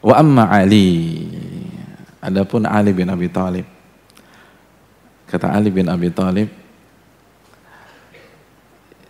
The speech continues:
"Ya Rasulullah, an-nisa'u siwaha kathir."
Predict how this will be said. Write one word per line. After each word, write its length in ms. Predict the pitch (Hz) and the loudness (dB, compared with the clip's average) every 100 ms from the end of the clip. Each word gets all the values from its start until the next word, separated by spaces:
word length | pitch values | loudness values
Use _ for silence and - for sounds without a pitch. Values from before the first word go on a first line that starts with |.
| _ _ | _ _
"Ya 320 | 101 104 92 | 0 2 2
Rasulullah, 960 | 90 - 95 90 87 90 104 120 143 - | -2 -2 -2 0 0 0 2 0 -4 -4
an-nisa'u 1200 | 104 98 95 92 92 90 - 127 107 95 - 92 | -2 0 0 0 -2 -2 -2 0 0 0 -2 -4
siwaha 720 | - - 90 98 113 131 165 - | -6 -4 0 4 4 4 0 0
kathir." 800 | 92 - 95 85 82 85 87 | -4 -2 0 0 -2 -4 -8